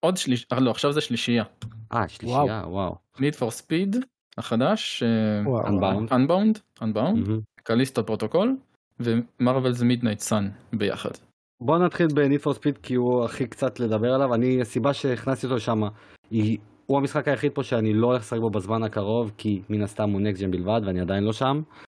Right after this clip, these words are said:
Speaker 1: Mm.
Speaker 2: אבל הסיבה שאני מציין אותו, כמו שאמרתי בפרק הקודם, הנה המשחק הראשון ברשימה שלי שכבר מתחיל לגרום לי לחשוב על הפלייסטיישן חמש. הנה,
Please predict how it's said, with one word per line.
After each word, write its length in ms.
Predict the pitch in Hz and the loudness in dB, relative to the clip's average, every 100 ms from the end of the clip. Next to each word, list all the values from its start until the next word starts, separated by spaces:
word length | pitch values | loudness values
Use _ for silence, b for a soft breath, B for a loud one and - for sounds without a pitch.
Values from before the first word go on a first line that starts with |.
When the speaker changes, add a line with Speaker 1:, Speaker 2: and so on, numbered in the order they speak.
| _ - | _ 0
Speaker 1:
Mm. 200 | 117 170 | 4 4
Speaker 2:
אבל 220 | 156 110 | 4 2
הסיבה 320 | 113 107 - 131 | 0 0 -2 0
שאני 140 | 143 | 0
מציין 240 | 123 147 | 2 2
אותו, 180 | 151 127 | 0 -2
כמו 140 | 120 120 | -4 -4
שאמרתי 180 | 127 | -2
בפרק 240 | 123 135 123 | -2 -2 -2
הקודם, 380 | 117 127 151 147 | -2 0 2 0
הנה 180 | 139 143 | 0 2
המשחק 340 | 135 120 131 131 | 0 -2 -2 -2
הראשון 460 | 113 107 147 139 | -2 -2 -2 0
ברשימה 400 | 117 104 107 123 | 0 -2 -2 -2
שלי 180 | 131 139 | 0 -2
שכבר 440 | 117 107 104 117 | -2 -6 0 0
מתחיל 420 | 113 104 - 117 104 | 0 -4 -2 -2 -2
לגרום 340 | 98 107 107 | 0 0 0
לי 120 | 104 | 0
לחשוב 260 | 92 - 98 | -2 -4 -6
על 60 | |
הפלייסטיישן 440 | 87 92 - 92 85 | -6 -8 -10 -14 -12
חמש. 300 | 87 85 - | -12 -12 -6
הנה, 180 | 107 | -6